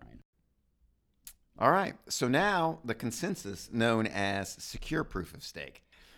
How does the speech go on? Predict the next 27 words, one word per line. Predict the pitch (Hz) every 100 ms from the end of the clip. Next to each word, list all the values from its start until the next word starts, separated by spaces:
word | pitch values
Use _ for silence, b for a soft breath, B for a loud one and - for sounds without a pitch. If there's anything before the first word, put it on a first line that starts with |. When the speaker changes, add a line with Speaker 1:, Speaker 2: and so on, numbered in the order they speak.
| b b
Speaker 2:
We've | 147
talked | - 151 139
about | 123 113
many | 123 139
times | 135 117 107
about | 95 92 90 -
proof | 95 87
of | 80
stake, | - 82 80 -
uh, | 82 67
consensus | - 76 - 78 - -
mechanisms. | 131 139 131 127 107 120 113 107 - b b b b b _ _
Everyone | 123 113 107 107
seems | 104 107 90
a | 95
little | 98
bit | 92 90
different. | 127 127 120 92
They | 90
all | 92
have | 98 95 90
kind | - 92
of | 85
their | 80
pluses | - 92 - 80
and | 71
minuses. | 85 110 113 107 110 101